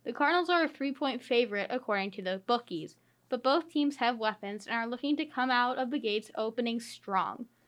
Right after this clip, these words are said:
Before the Cardinals kick off, though, number twenty-three ranked A S U faces off against N-, U N L V on Saturday at seven thirty at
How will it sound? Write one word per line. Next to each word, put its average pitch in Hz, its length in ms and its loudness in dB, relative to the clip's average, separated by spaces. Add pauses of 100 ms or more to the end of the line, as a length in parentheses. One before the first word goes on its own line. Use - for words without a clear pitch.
(260)
Before 302 300 0
the 349 100 0
Cardinals 349 400 4
kick 339 200 -2
off, 330 260 2
though, 339 360 0
number 262 240 4
twenty-three 320 520 0
ranked 294 340 0
A 269 180 6
S 349 200 2
U 196 260 -2
faces 220 380 -4
off 226 220 0
against 226 300 -6
N-, 247 380 0 (320)
U 294 280 4
N 269 220 2
L 240 260 4
V 214 420 -2 (280)
on 233 160 -2
Saturday 240 480 2
at 247 160 -2
seven 262 320 0
thirty 208 360 -4
at 320 260 0